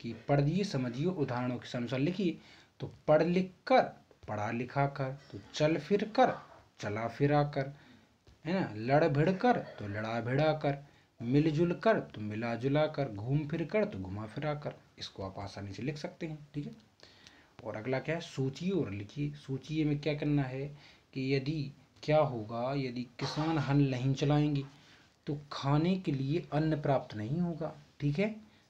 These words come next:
दूसरा क्या है, छात्र पढ़ाई नहीं करेंगे तो देश का भविष्य उज्जवल नहीं होगा। ठीक है,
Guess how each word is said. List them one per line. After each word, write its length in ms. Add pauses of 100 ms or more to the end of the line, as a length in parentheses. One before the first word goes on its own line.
(100)
दूसरा 300
क्या 200
है, 180 (460)
छात्र 380
पढ़ाई 260
नहीं 300
करेंगे 420
तो 140 (160)
देश 260
का 200
भविष्य 520
उज्जवल 460 (380)
नहीं 320
होगा। 360 (540)
ठीक 140
है, 180